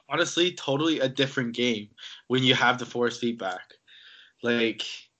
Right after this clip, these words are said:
you know, you can even, you can really tell when you're switching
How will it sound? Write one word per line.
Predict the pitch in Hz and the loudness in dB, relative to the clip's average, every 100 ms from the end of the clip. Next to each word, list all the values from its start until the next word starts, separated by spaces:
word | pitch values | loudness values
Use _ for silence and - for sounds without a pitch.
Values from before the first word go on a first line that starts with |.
| - - - - _ | -20 -20 -20 -20 _
you | - 131 | 2 4
know, | 123 | 6
you | 131 143 | 4 2
can | 180 143 | 2 0
even, | 139 147 160 - | -2 2 2 2
you | 147 | -4
can | 190 156 135 | -2 -2 -2
really | 170 196 196 143 | 0 2 2 0
tell | - 151 156 113 - | 2 6 8 6 2
when | 123 | 0
you're | 131 | 2
switching | 131 - 135 - 143 131 131 | 0 0 0 2 2 0 -2